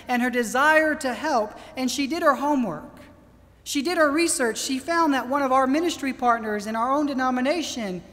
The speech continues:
they're responding. Southwest Good Samaritan, it's a refugee center that we as a church have a long history of financially supporting. So when she found out about it, she called the director, Filiberto,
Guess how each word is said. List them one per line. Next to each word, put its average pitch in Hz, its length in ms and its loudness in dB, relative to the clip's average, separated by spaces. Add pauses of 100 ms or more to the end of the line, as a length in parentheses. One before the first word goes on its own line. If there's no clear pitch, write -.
(600)
they're 233 160 0
responding. 220 760 -4 (400)
Southwest 269 680 0
Good 269 160 0
Samaritan, 262 680 0
it's 196 160 -10
a 208 160 -2 (180)
refugee 269 460 4
center 220 260 -4
that 208 180 -4
we 311 200 0
as 233 120 0
a 220 60 -4
church 302 420 2
have 226 120 -4
a 208 60 0
long 254 520 4
history 247 480 -4
of 196 140 -2
financially 240 720 -4 (380)
supporting. 220 720 -8 (1000)
So 269 160 2
when 269 140 2
she 269 140 -2
found 320 280 2
out 349 140 6
about 233 260 4
it, 240 220 -2
she 262 180 -6
called 269 360 -2
the 233 80 -4
director, 226 460 -6
Filiberto, 208 680 -6